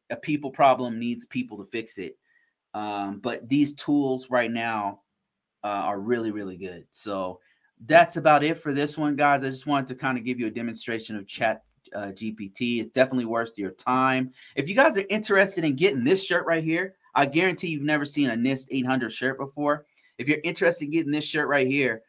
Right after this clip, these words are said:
I'm gonna put a link in the description below, so where you can grab this. I'm doing more, like, uh, G R C type merch if you're interested. If not, it's cool.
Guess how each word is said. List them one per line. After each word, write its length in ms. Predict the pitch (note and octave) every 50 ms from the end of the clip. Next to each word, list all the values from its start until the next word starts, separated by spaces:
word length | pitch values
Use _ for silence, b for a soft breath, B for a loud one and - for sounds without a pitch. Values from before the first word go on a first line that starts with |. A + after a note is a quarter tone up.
| b b b
I'm 100 | - B2
gonna 140 | C#3+ D3+ D3
put 200 | D3+ E3 D3 A#2+
a 80 | B2 A#2+
link 240 | A#2 B2+ C#3 C3+ C#3+
in 100 | B2+ B2
the 60 | B2
description 420 | A#2 - - C#3 B2+ - B2 A2+ G#2+
below, 420 | G#2+ G#2+ A2 A#2+ B2+ B2+ B2+ B2+ _ _
so 140 | - - A#2
where 160 | A2 A#2 A2+
you 100 | A#2 A#2+
can 120 | A#2+ A2+
grab 280 | A2 A2+ A#2+ A#2 A#2 G#2+
this. 280 | A2+ B2 C3 B2+ B2+ -
I'm 160 | C#3 D3+ C#3+
doing 260 | D#3 F#3+ F#3 D#3+ C#3+
more, 400 | C3+ C#3 C#3+ D3 D3 C#3+ C#3+ C#3
like, 180 | B2+ A#2 A2 G2+ - _ _ A2+
uh, 180 | A2+ A2+ A2
G 220 | A2 - A#2 B2 B2+
R 100 | A#2+ A#2
C 260 | A#2 - - B2+ A#2+
type 380 | A#2 - - A#2+ A#2+ A#2 - _ _ _ _ _ _
merch 440 | G#2 G#2+ A#2 B2+ C3+ C3 C3 - -
if 160 | - A2+ -
you're 100 | A#2 A2
interested. 720 | A2+ B2+ B2+ - C3+ C3 C3 B2 B2 - - C3+ B2+ B2 B2
If 160 | A2+ A2+ -
not, 280 | B2+ C#3+ D3 C#3+ C3+ -
it's 180 | - B2+ - -
cool. 440 | - - E3+ F3 F3 F3 E3+ E3